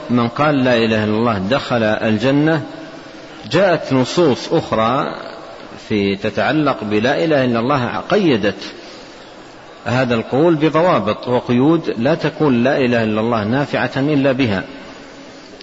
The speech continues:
كان يقولها عن يقين وإخلاص وصدق واستسلام لله ولشرعه،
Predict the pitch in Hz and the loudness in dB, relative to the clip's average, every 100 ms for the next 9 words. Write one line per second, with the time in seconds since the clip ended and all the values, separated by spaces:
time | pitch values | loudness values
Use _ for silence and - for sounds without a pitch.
0 | - - - 370 359 359 349 - - - | -20 -20 -20 -20 -20 -20 -20 -20 -20 -20
1 | - - - - - - - - - - | -20 -20 -20 -20 -20 -20 -20 -20 -20 -20
2 | - - 127 127 123 117 139 127 110 98 | -20 -4 0 2 2 2 2 4 2 2
3 | 110 110 - 127 113 110 - - 101 107 | 2 0 2 2 4 2 -2 -6 -4 -2
4 | - 113 123 117 - - - 101 101 98 | -2 0 2 0 -2 -6 -6 0 2 2
5 | 95 - 131 113 127 - - - - 104 | 0 0 -2 0 -4 -6 -14 -18 -8 0
6 | 104 101 101 92 - - - - - - | 2 2 0 -4 -8 -14 -16 -18 -18 -18
7 | - - - 101 104 - 113 - 123 127 | -20 -10 -2 -2 -2 -4 -4 -2 0 2
8 | 117 107 107 113 113 104 101 98 - 123 | 2 2 2 2 2 0 0 -2 0 0
9 | 113 107 | 0 0